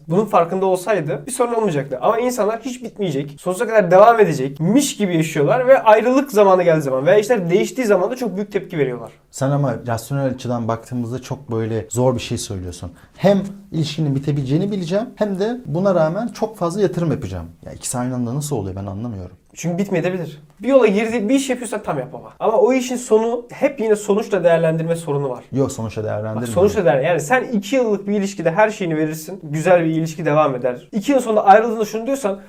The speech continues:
Speaker 1: "Ya her şey boşa gitti, iki
Speaker 2: Ya
Speaker 1: yılım
Speaker 2: iki
Speaker 1: çöpe gitti." diyorsan zaten sen hiç ilişki işlerine girme.
Speaker 2: Yok, öyle, öyle düşünmüyorsun ama
Speaker 1: Sen,
Speaker 2: bence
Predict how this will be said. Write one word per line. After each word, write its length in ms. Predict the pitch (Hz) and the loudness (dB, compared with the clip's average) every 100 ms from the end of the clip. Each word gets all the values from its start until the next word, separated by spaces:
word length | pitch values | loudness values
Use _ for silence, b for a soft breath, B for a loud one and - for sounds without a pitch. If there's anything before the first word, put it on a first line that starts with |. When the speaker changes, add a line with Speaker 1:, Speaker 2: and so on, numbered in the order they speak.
| B | B
Speaker 1:
"Ya 80 | 269 | -2
her 140 | 294 | 0
şey 260 | 277 262 208 | 0 0 0
boşa 180 | 247 262 | 0 0
gitti, 500 | 185 - 156 143 - 240 | -2 -2 -4 -2 -6 -8
iki 220 | 247 - | -2 0
Speaker 2:
Ya 60 | |
Speaker 1:
yılım 200 | 233 220 | 4 4
Speaker 2:
iki 100 | 202 | 2
Speaker 1:
çöpe 220 | - 254 262 | 0 2 2
gitti." 280 | 302 294 | 0 -2
diyorsan 340 | 311 269 277 403 | 0 2 2 0
zaten 280 | 381 359 339 | 2 2 2
sen 180 | 330 320 | 0 -2
hiç 140 | 311 | -2
ilişki 240 | 269 247 240 | -6 -6 -8
işlerine 260 | - 247 | -2 0
girme. 280 | 208 190 139 | 2 0 2
Speaker 2:
Yok, 180 | 127 - | -2 -2
öyle, 300 | 127 127 143 | -2 0 0
öyle 200 | 143 151 | 0 -2
düşünmüyorsun 480 | 135 - 185 135 208 | -2 -4 -4 -4 -4
ama 80 | 220 | -6
Speaker 1:
Sen, 160 | 160 285 | 2 4
Speaker 2:
bence 160 | 285 | 4